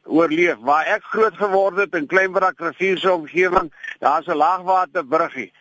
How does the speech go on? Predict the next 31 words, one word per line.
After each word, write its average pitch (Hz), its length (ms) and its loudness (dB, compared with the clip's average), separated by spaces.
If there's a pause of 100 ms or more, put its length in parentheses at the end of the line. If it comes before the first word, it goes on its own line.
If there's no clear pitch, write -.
(300)
Nou, 151 280 2
hy's 175 260 -2
tog 220 220 0
oop 196 300 0
onderdeur 190 560 0
en 180 80 -2
dis 156 180 -2
'n 156 100 0
vrylike 190 560 0
vloei 185 320 0
van 151 240 0
water 156 460 0
deur. 143 280 0 (320)
En 165 160 0
in 185 120 2
die 180 160 2
linkerkant 202 680 0
van 208 140 -2
hom 202 120 0
het 190 160 0
ons 185 160 -2
kabeljou 160 600 0
gevang, 190 560 0
leervis 175 520 0
gevang, 170 460 0 (300)
koolsterte 202 800 0
gevang 175 540 -2 (440)
en 190 320 0
Kaapse 202 460 0
nooitjies 185 580 -2
gevang, 185 540 -2